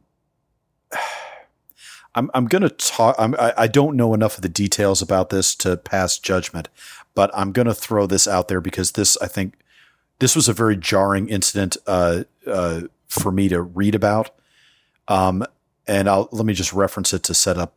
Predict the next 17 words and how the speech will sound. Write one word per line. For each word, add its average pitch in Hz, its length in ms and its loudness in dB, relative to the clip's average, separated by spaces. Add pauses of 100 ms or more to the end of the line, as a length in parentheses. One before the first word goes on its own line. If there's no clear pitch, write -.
what 90 120 -4
I'm 85 80 -4
about 82 200 -4
to - 60 -4
say. 73 260 0
So 101 340 2 (680)
in 98 200 0
twenty 110 720 0
seventeen 101 1400 0 (800)
in 95 300 0
Africa, 98 840 -2 (200)
um, 85 440 -2 (880)
uh, 92 320 2
two 110 260 0
DevGru, 95 800 0 (320)
uh, 85 340 -4
seals 87 720 -2